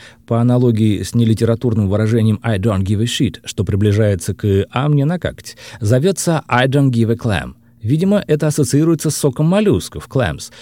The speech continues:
входящим в состав томатного сока одной из вариаций нашего напитка.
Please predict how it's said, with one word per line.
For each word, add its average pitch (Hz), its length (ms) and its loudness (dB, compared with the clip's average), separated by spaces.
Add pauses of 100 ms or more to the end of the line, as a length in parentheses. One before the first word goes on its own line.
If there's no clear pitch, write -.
(100)
входящим 170 500 0
в - 60 -2
состав 110 400 -2
томатного 87 420 -2
сока - 340 -2
одной 131 440 2
из 160 100 2
вариаций 104 580 0
нашего 85 420 -6
напитка. - 560 -8